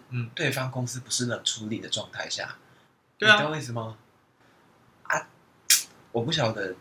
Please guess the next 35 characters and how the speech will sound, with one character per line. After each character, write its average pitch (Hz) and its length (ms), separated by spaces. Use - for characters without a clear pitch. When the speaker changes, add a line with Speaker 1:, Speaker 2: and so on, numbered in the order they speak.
Speaker 2:
他 156 160
到 151 140
底 113 80
就 170 180
是 - 180
出 208 240
于 - 20
怎 117 160
么 151 60
样 156 80
的 120 100
心 143 400
态 127 220
会 135 100
觉 110 180
得 110 60
说 117 240
诉 123 240
诸 120 220
媒 110 180
体 110 180
来， 85 240
Speaker 1:
嗯。 123 100
Speaker 2:
因 226 80
为 247 180
这 262 140
个 185 80
东 143 180
西 143 160
就 147 80
是 143 360
两 - 160
面 120 140
刃 120 220
嘛， - 160